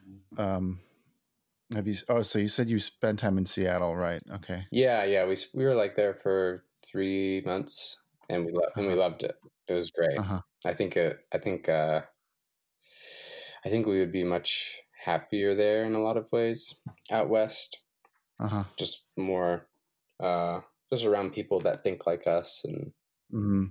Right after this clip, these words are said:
Speaker 2: have the same values. It would be nice.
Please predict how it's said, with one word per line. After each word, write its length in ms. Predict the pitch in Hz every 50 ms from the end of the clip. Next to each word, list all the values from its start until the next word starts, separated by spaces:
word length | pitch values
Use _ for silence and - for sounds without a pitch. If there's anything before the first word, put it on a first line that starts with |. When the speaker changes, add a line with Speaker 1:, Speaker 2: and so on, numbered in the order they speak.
| - -
Speaker 2:
have 100 | - 82
the 80 | 90 87
same 320 | - - - 80 80 80
values. 720 | 78 80 80 80 80 80 80 82 85 85 - - - - - - _ _ _ _ _ _ _ _ _ _ _ -
It 40 | - -
would 80 | 80 78
be 80 | 80
nice. 440 | 80 80 78 78 - - - -